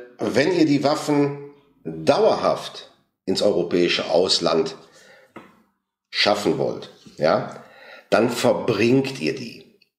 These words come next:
Dann nehmt ihr die nicht mit, sondern ihr verbringt die dorthin. Und dafür braucht man eben spezielle Ein- beziehungsweise Ausfuhrgenehmigungen und Erlaubnisse.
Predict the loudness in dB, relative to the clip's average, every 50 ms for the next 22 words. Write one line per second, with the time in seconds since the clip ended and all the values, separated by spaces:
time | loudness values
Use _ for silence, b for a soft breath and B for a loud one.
0 | _ _ _ -4 -2 0 2 2 2 2 2 0 0 2 2 0 0 2 2 0
1 | 0 0 0 0 2 2 2 2 2 -2 -2 -2 -2 -2 -2 -2 -4 -4 -2 0
2 | 0 0 -2 -4 -10 -14 -16 -14 -12 -10 -6 -6 -6 -6 -6 -10 -10 -10 -12 -12
3 | -16 -20 _ _ _ _ _ -20 -20 _ _ _ _ _ _ _ _ _ _ -18
4 | -16 B B B B B B B B B B B B -2 2 2 2 2 2 2
5 | 2 2 4 4 4 2 -2 -6 -10 -12 -16 -18 -14 -8 -6 -2 2 2 2 2
6 | 2 0 0 0 2 2 2 2 2 0 -2 -4 -6 -8 -8 -8 -6 -6 -2 -2
7 | 0 2 2 0 -2 -4 B B B B B B B B B B B B B -2
8 | 0 2 2 2 0 -2 -2 -4 -4 -2 0 0 0 2 2 2 0 0 0 0
9 | 2 2 2 2 2 0 0 0 2 2 2 2 4 4 2 2 2 2 2 2
10 | 2 0 -2 -4 -4 -4 -2 0 2 4 4 2 2 2 0 -2 0 2 0 0
11 | 0 -2 -8 -16 -20 -20 -20